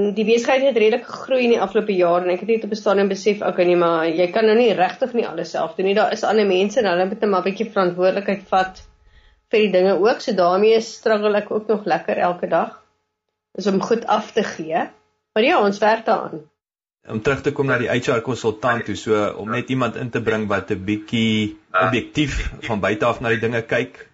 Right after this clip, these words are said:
Speaker 2: neem ek aan. Net,
Speaker 1: Ja,
Speaker 2: eh,
Speaker 1: ag, ek het, ehm, ag, ek het 'n spesifieke probleem met een van die personeellede gehad. En ek het, ehm, ag, twee maal van tevore was daar insidente.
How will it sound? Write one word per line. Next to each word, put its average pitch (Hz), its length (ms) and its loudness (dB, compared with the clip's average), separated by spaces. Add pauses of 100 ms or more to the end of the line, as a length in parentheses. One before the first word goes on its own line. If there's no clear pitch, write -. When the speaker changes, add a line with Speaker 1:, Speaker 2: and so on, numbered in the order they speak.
Speaker 2:
neem 113 160 -6
ek 233 140 -4
aan. - 200 -2
Net, 247 100 -2
Speaker 1:
Ja, 254 320 4
Speaker 2:
eh, 262 80 -6
Speaker 1:
ag, 254 200 -4
ek 285 80 -8
het, 311 220 -6
ehm, 226 460 -4
ag, 233 180 -8
ek 240 120 -4
het 247 140 -2
'n 220 540 4
spesifieke 240 640 -2
probleem 202 560 2
met 190 380 2
een 190 260 0
van 196 220 0
die 180 280 4
personeellede 180 840 4
gehad. 165 600 0 (580)
En 208 400 4
ek 214 240 -4
het, 220 380 0
ehm, 175 800 -2
ag, - 200 -6
twee 233 140 2
maal 226 140 4
van 220 160 -2
tevore 220 380 0
was 208 160 0
daar - 140 0
insidente. 190 960 0